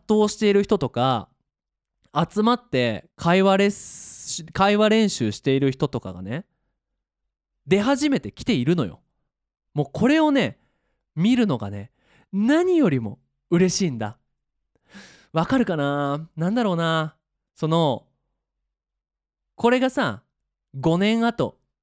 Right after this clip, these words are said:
十年後になってね、どっかの国で、「なんで私たち友達になったんだろうね。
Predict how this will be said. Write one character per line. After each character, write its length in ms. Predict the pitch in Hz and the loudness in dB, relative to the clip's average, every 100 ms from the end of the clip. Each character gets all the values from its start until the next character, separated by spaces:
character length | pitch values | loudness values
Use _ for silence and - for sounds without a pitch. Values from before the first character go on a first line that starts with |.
| _ - | _ -16
十 400 | 131 156 247 285 | -6 -2 0 2
年 240 | 277 277 | 2 0
後 200 | 294 254 | 0 0
に 100 | 127 | -2
な 120 | 107 160 | -2 -4
っ 80 | |
て 120 | - 98 | -6 -10
ね、 200 | 110 - _ _ _ _ _ _ _ _ - | -12 -14 _ _ _ _ _ _ _ _ -18
ど 180 | 123 160 | -4 -2
っ 100 | 175 | 0
か 160 | 208 151 | -2 -2
の 80 | 107 | -2
国 240 | 139 135 | -4 -2
で、 240 | 120 123 _ _ _ _ _ - - _ _ _ 143 | -4 -6 _ _ _ _ _ -20 -20 _ _ _ -2
「な 200 | 208 403 | 0 0
ん 80 | 392 | 0
で 80 | |
私 420 | 180 147 151 185 - | 2 0 0 0 0
た 140 | 156 | -4
ち 140 | - | -4
友 360 | - 135 143 180 | -8 -4 0 2
達 260 | 208 202 214 | 2 2 0
に 100 | 208 | 2
な 120 | 214 | 0
っ 80 | - | 0
た 140 | 151 | -2
ん 40 | 123 | 0
だ 100 | 113 | -2
ろ 140 | 104 | -2
う 20 | |
ね。 300 | 110 139 143 | -2 0 -2